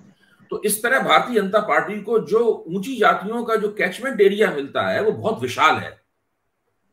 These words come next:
बिहार में संख्यात्मक दृष्टि से इनकी उपस्थिति कमजोर है, उत्तर प्रदेश में ये संख्यात्मक दृष्टि से भी ये लोग प्रबल हैं। और इन, वो हिस्सा जिसको आप लोग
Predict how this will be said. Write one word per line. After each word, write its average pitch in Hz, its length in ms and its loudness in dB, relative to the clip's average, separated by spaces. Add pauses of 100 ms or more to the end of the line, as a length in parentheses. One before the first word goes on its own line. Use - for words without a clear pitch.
(1120)
बिहार 143 380 2
में 247 100 -2
संख्यात्मक 180 600 -2
दृष्टि 196 340 -6
से 233 140 -6
इनकी 214 200 -6
उपस्थिति 208 480 -6
कमजोर 196 440 2
है, - 220 -12 (1500)
उत्तर 190 280 -6
प्रदेश 214 340 4
में 247 80 -8
ये 226 60 -6
संख्यात्मक 185 580 -4
दृष्टि 214 360 -4
से 233 100 -2
भी 233 160 0
ये 220 60 2
लोग 208 220 4
प्रबल 160 220 2
हैं। - 260 -8 (2500)
और 208 160 0
इन, 190 440 -8
वो 120 280 4
हिस्सा - 680 0 (580)
जिसको 226 320 -4
आप 185 280 0
लोग 240 320 -2